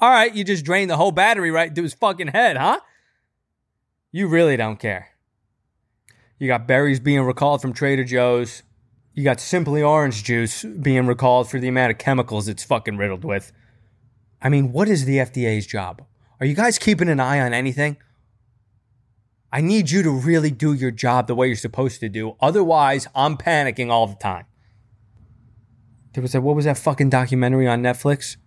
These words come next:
About the pills and shit.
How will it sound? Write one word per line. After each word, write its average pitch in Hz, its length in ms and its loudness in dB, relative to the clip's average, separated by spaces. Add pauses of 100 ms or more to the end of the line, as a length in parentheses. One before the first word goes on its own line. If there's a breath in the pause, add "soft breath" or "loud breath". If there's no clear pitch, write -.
(3500)
About 123 220 2
the 107 60 0
pills 127 360 0
and 127 120 -2
shit. 131 360 -2